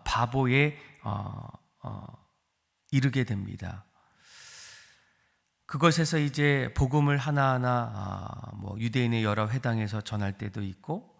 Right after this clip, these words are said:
또 여러, 어, 섬에 가서 이제 복음을 전하게 되는데, 그런데 그곳에, 아, 유대인 거짓 선지자인 마술사 바 예수를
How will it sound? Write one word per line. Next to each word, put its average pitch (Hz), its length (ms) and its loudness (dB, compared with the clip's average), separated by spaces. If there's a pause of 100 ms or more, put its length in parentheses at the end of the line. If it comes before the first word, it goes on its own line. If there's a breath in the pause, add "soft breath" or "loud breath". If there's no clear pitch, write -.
(320 soft breath)
또 110 420 -2 (200 loud breath)
여러, 110 420 0 (260 loud breath)
어, 107 220 -8
섬에 143 320 0
가서 117 280 -2
이제 120 480 -4 (120 loud breath)
복음을 117 500 0
전하게 110 440 -2
되는데, 98 640 -4 (280 loud breath)
그런데 147 300 -2
그곳에, 147 640 0 (360 loud breath)
아, 98 640 -2
유대인 135 440 0
거짓 120 300 -2
선지자인 123 760 -2 (300 loud breath)
마술사 117 920 0 (300 loud breath)
바 127 720 -4
예수를 117 720 -4